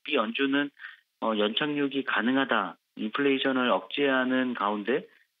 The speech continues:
어, 좀 연착륙을 유도할 수 있다라고 얘기는 하고 있습니다만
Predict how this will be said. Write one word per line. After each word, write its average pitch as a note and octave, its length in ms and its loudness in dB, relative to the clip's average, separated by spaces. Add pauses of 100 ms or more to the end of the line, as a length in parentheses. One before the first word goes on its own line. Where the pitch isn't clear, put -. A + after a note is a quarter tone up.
어, G2+ 300 0
좀 G#2+ 200 -4
연착륙을 C3 840 2
유도할 C3+ 280 2
수 C3 120 -4
있다라고 B2 440 2
얘기는 A2 300 -2
하고 D3+ 180 -2
있습니다만 A2 720 -2